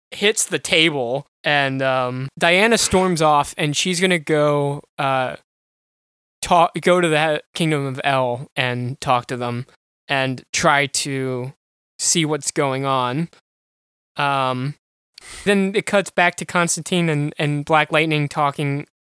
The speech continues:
about the Themyscirans, and John's like, "You just, you just handed the Kingdom of El the, the most powerful, like, key player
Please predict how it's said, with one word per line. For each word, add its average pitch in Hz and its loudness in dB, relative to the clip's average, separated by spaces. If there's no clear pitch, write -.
about 139 2
the 165 -2
Themyscirans, 165 2
and 151 0
John's 156 0
like, 156 -2
"You 233 0
just, 262 2
you 233 -2
just 254 0
handed 226 2
the 196 2
Kingdom 214 2
of 170 2
El 208 6
the, 165 0
the 170 0
most 180 2
powerful, 185 2
like, 156 2
key 220 2
player 202 4